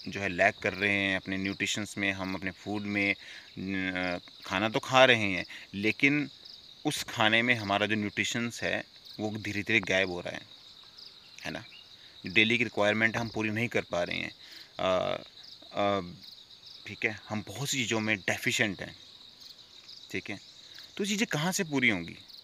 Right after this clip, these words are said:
उसके लिए कुछ टिप्स हैं, ठीक है? अगर आप चाहो तो आप लाइफ में apply कर सकते हो, अगर ना चाहो तो that, that is your choice। अच्छी-अच्छी किताबें पढ़िए, ठीक है? अ, अच्छे-अच्छे,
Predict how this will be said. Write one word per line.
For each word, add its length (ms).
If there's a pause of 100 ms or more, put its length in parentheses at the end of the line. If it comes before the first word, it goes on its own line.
(460)
उसके 240
लिए 120 (960)
कुछ 200
टिप्स 320
हैं, 200 (560)
ठीक 160
है? 160
अगर 200
आप 80
चाहो 240
तो 100
आप 160
लाइफ 220
में 80
apply 220
कर 140
सकते 320
हो, 60
अगर 160
ना 160
चाहो 260
तो 120
that, 180 (560)
that 120
is 100
your 180
choice। 340 (1080)
अच्छी-अच्छी 300
किताबें 340
पढ़िए, 400 (200)
ठीक 160
है? 100 (460)
अ, 260
अच्छे-अच्छे, 580